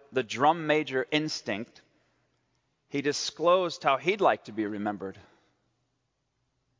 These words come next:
He describes how he'd like people to talk about him after he's no longer. In a way, this was his sermon of famous last words.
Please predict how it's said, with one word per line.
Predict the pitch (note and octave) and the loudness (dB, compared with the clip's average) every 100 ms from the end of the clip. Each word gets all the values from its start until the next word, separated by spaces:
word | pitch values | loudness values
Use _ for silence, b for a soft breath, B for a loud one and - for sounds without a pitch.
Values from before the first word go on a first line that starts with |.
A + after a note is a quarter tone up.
| _ _ _ _ _ | _ _ _ _ _
He | B2+ | -6
describes | C3+ - E3+ E3+ D3+ | -2 2 6 6 4
how | E3 D3+ | 0 0
he'd | D#3 D3 | 2 4
like | E3 - | 4 2
people | F3+ F3 E3+ | -4 -2 -2
to | D3 | -2
talk | - G3 F3 D#3 | 2 4 4 2
about | C#3 A#2+ | 4 4
him | B2+ | 4
after | C#3 - D3 | 0 0 -2
he's | C#3 C3 | -2 -2
no | D3 C#3+ | -2 0
longer. | C#3+ C3+ C3 A2 G#2 - _ _ _ C3 | 2 0 0 0 -4 -4 _ _ _ -8
In | |
a | C3 | -2
way, | C#3 C#3+ B2+ | 2 2 2
this | B2+ - | -4 -4
was | B2+ A2+ - - - _ _ _ _ _ _ _ _ _ _ _ _ _ _ | -4 -4 -12 -16 -20 _ _ _ _ _ _ _ _ _ _ _ _ _ _
his | - B2 | -6 -4
sermon | - C#3+ C#3 B2+ G#2+ | -4 -4 -2 -4 -6
of | - | -8
famous | - B2+ B2 A#2 | -6 -4 -4 -6
last | B2 A#2 - | -4 -4 -4
words. | B2+ C3 G#2+ - | -4 -4 -4 -10